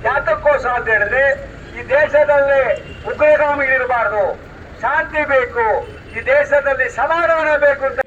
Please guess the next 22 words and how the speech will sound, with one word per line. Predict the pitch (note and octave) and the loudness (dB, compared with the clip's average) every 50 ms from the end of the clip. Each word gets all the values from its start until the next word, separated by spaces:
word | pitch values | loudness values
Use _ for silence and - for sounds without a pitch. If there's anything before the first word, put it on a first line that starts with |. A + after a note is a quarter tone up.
| - B3+ C4 C4 | -4 -6 -4 -2
ನಮ್ಮನ್ನು | B3+ B3 A#3+ B3 - - | -2 -2 -2 -2 -6 -6
ರಿಸೀವ್ | - C4 C4+ | -8 -8 -4
ಮಾಡ್ತಾರೆ. | B3+ C4 B3+ - - C4 C4 C4 C#4 C#4 - - - - - - - - - - A3+ B3+ | -2 -2 -2 0 0 0 0 2 0 -2 -4 -6 -12 -16 -18 -18 -20 -20 -18 -14 -10 -8
ಇವತ್ತು | C4+ C4+ C4 C4 B3+ B3 A#3+ | -4 -2 -2 -2 -2 -2 -4
ನೈಟ್ | A#3+ B3+ C#4 C#4 C4+ | -4 -2 -2 0 0
ಆಲ್ಟು | C#4 B3 B3+ C4+ C4 - C#4+ C#4+ C4+ A3+ - - - - - - - - | 0 0 0 -2 -2 2 2 2 2 2 -2 -12 -18 -18 -20 -12 -6 -4
ಆಡುಗೋಡಿನಲ್ಲಿ | G3 B3 C#4 C4+ C4+ C4 C4 B3+ C4 C4 C4 B3+ C#4 C#4 C4+ A#3 A3 - - - - - - - F#3 | -2 0 0 0 0 0 0 0 0 -2 -4 -4 -4 -6 -6 -6 -8 -12 -16 -18 -18 -20 -14 -8 -4
ರಾಮಲಿಂಗ | G#3 A#3+ C#4 D4 D4+ D4 C#4+ C#4 C#4 | -2 -2 -2 0 -2 -2 -2 0 0
ರೆಡ್ಡಿ | C#4 C4 C4 C4 | -2 0 0 0
ಅವರು | C4 B3+ B3 B3 B3 A#3+ A3+ G3 - - - - - - - - - - - - - - - - - - - - - - - - - - | 0 0 0 -2 -2 -2 -4 -4 -6 -10 -16 -20 -20 -20 -20 -20 -20 -18 -20 -20 -20 -20 -20 -18 -18 -18 -18 -18 -18 -18 -18 -18 -12 -6
ಟ್ರಾನ್ಸ್‌ಪೋರ್ಟ್ | - - C4 C#4+ C#4 - B3+ C#4 C#4 C4+ | -2 -2 -2 -2 -2 -2 0 -2 0 -2
ಮಿನಿಸ್ಟರ್ | C4 C4+ C#4 C4+ - C4 C4 B3+ F#3 D3 - - - - - - - - | -4 -6 -6 -6 -4 -2 -2 -2 -4 -6 -8 -12 -14 -16 -16 -16 -10 -4
ಅವರಲ್ಲಿ | F3 G3+ B3 C4+ C#4 C#4 C4+ C4+ C#4 | -2 0 0 2 2 2 2 2 0
ರಿಸೀವ್ | C4+ C4+ - C#4 C#4 C#4 | -4 -6 -8 -10 -6 -4
ಮಾಡ್ತಾರೆ. | C#4 C4+ - - C4+ B3+ C4 C#4 C#4 C#4 - - - - - - - | -4 -4 -2 0 0 0 0 0 -2 -4 -6 -8 -14 -16 -16 -12 -6
ಮೋಗನಲ್ಲಿ | - A3+ C4 C4+ C4 C#4 C4+ C4+ B3+ B3 B3 B3 A#3 A3+ | -4 -2 -2 -2 -2 -2 -4 -4 -4 -4 -6 -6 -6 -8
ಉಳ್ಕೊಳ್ಳೋಕೆ | G#3+ - A3 A#3 A#3+ C#4+ D4 C#4+ C4+ C4+ | -8 -10 -12 -8 -2 0 2 2 2 0
ಜಾಗ | A#3 - A3+ B3+ C#4 C#4 C4+ C4+ | 0 0 0 2 2 2 2 2
ಮಾಡಿದ್ದಾರೆ, | C4 C4+ C4+ C4+ C4+ C4+ C4+ C#4 C4+ - - - - - - - - - | 0 0 0 0 0 2 2 0 -2 -4 -8 -16 -18 -18 -18 -12 -6 -6
ಅಲ್ಲಿ | G3+ - B3+ | -4 -2 0
ಹೋಗಿ | B3+ C4 C4+ C4+ | 0 2 2 2
ಉಳ್ಕೊಳ್ತೀವಿ. | C4 B3+ C4 C#4 C4 C#4 C4 C4+ C4+ C4+ C4 C#4 | 0 -2 -2 -2 0 0 0 0 -2 -6 -8 -6